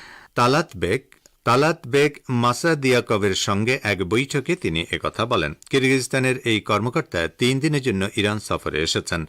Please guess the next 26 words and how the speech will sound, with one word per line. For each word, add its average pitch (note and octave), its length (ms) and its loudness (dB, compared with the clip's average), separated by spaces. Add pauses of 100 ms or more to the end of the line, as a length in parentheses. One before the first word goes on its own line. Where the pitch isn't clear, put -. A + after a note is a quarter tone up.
(400)
বৈঠকে F3+ 420 2
দুই C3 220 2
পক্ষ D#3+ 300 -2
আঞ্চলিক A2 600 0
ও - 20 2
আন্তর্জাতিক A2+ 640 0
বিভিন্ন G2+ 460 0
ইস্যু C3 220 -2
নিয়ে B2 200 0
আলোচনা E2 420 -4
করেন। D#2+ 300 -2 (440)
আফগান B2 340 0
পরিস্থিতি D3+ 520 -2
সম্পর্কে D#3+ 680 -2
আলী B2 300 0
শামখানি A2+ 500 -2
বলেন, F#2+ 320 0 (320)
আফগানিস্তানে A2+ 600 0
মার্কিন A2 400 0
সামরিক F#2 520 -2
অভিযান C#3+ 380 0
ও C3 100 0
বিশ A2 340 0
বছরের C#3 420 -2
দখলদারিত্বের G#2 680 -2
কারণে G2 400 0